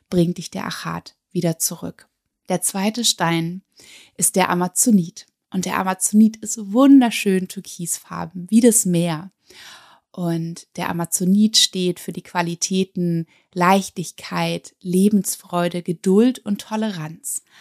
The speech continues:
Und der Amazonit ist der Stein, der Menschen besonders dabei unterstützt, wieder in die Leichtigkeit zu kommen und die Lebensfreude wieder zu spüren, die vielleicht einen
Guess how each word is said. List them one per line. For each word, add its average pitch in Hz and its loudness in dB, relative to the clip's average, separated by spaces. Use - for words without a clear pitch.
Und 180 4
der 185 0
Amazonit 202 4
ist - -6
der 185 -2
Stein, 202 0
der 180 -6
Menschen 240 8
besonders 220 6
dabei 202 0
unterstützt, 196 -6
wieder 208 -2
in 196 0
die 190 0
Leichtigkeit 202 -4
zu 202 -8
kommen 208 4
und 190 -4
die 185 -8
Lebensfreude 196 0
wieder 185 -6
zu - -12
spüren, 190 -6
die 214 -10
vielleicht - -4
einen 233 0